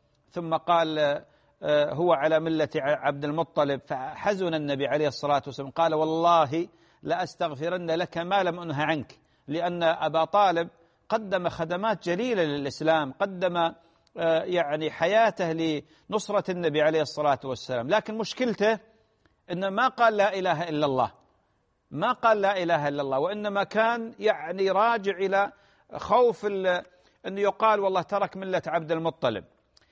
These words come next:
ف-، آه، الله عز وجل أنزل قال: "إنك لا تهدي من أحببت ولكن الله يهدي من يشاء". فالإنسان ليس بمقدوره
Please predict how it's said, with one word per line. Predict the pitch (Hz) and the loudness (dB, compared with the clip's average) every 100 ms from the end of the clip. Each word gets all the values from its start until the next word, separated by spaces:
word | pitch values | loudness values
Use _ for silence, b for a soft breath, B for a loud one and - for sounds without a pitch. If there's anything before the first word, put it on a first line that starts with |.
| b _ | b _
ف-، | 147 | 0
آه، | 160 147 - - - 135 131 123 - - _ 147 | 2 2 -2 -14 -8 -2 0 -2 -6 -14 _ -6
الله | 143 208 220 220 | 0 2 2 2
عز | 220 208 | 2 2
وجل | 208 175 175 175 | 0 2 0 0
أنزل | 208 190 165 | -2 0 -2
قال: | 151 175 170 | 0 0 0
"إنك | 196 226 214 202 - | -2 -4 -2 -4 -2
لا | 196 240 | -2 -2
تهدي | 233 214 190 185 | -2 -2 0 -2
من | 165 165 | -2 -2
أحببت | 139 135 170 135 - _ _ _ - | -4 0 0 0 -8 _ _ _ -6
ولكن | 143 170 - 170 165 | 0 0 -2 -4 -2
الله | 165 147 | 0 0
يهدي | 156 135 123 120 | 0 -2 -4 -4
من | 117 | -4
يشاء". | 107 - 104 - | -4 -6 -12 -8
فالإنسان | 139 165 151 196 196 | -6 -6 -2 0 2
ليس | 247 226 | 0 0
بمقدوره | 208 196 202 175 190 180 160 165 208 | -2 -2 -4 -2 0 2 2 0 -2